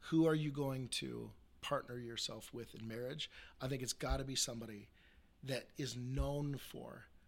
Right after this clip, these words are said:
the things we're about to talk about. We're gonna talk about all kinds of different things, in-, integrity and work ethic and, and relationship and humility and all, all sorts of things. But let's talk about this, the dynamic, and I'm, I'm gonna stop here in a moment. I wanna toss this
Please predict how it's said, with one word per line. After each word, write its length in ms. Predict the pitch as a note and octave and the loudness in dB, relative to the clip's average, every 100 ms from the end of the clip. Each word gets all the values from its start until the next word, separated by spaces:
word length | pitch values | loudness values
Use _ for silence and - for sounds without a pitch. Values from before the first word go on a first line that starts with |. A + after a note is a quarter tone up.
| - | -12
the 60 | C3+ | -6
things 300 | C#3+ A#2+ A2+ | -4 -4 -4
we're 140 | A#2 | -4
about 220 | G#2 G#2 | -6 -10
to 100 | - | -10
talk 260 | A#2+ G2 - | -8 -8 -10
about. 220 | - - - | -18 -16 -4
We're 80 | |
gonna 120 | F3+ G#3 | -2 0
talk 240 | D#3+ - | 0 0
about 240 | D#3+ D3 - - | 0 0 -2 -2
all 100 | D#3+ | 0
kinds 240 | - D#3 C3 | 2 0 0
of 60 | |
different 220 | A#2+ G2+ A2+ | -6 -10 -12
things, 260 | - - - | -10 -10 -8
in-, 140 | C#3 C#3+ | -8 -4
integrity 480 | C3 D3+ B2+ A#2+ | -2 -2 -2 -4
and 100 | A2+ | -4
work 240 | A#2 C3+ B2+ | -4 -4 -4
ethic 420 | A#2+ - A2 - | -8 -8 -14 -10
and, 120 | A#2+ - - - | -12 -12 -14 -8
and 260 | A#2+ B2 | -6 -4
relationship 640 | B2+ C3+ C3+ - A2+ A#2 - | -4 0 0 0 0 -4 -6
and 100 | G#2 | -8
humility 540 | C#3 C3+ C3+ C3 A#2 | -6 -2 -2 0 -4
and 100 | B2 | -4
all, 140 | C3+ D3 | -4 0
all 100 | C3+ | 2
sorts 320 | - C3+ - | 2 2 -4
of 80 | - | -6
things. 320 | - - - - - - - | -12 -12 -12 -14 -18 -16 -2
But 80 | D#3 | 4
let's 160 | F#3+ - | 4 4
talk 220 | G3+ F#3+ | 2 4
about 200 | D#3 D3+ | 0 0
this, 200 | D3+ - | 0 0
the 80 | C#3+ | 2
dynamic, 580 | D3 D3 C3+ A2+ A#2+ | 2 2 2 -4 -6
and 100 | C3 | -6
I'm, 80 | C3 - | -6 -4
I'm 60 | |
gonna 120 | D3 C#3 | 0 2
stop 340 | - D3+ D#3+ | 4 4 4
here 80 | E3+ | 0
in 60 | D3 | 0
a 40 | |
moment. 240 | C3 B2+ | -2 -4
I 20 | B2 | -6
wanna 180 | A#2+ - - - - - | -8 -12 -18 -18 -6 -2
toss 340 | C3 C#3 - | 0 0 0
this 240 | D3+ - | 0 0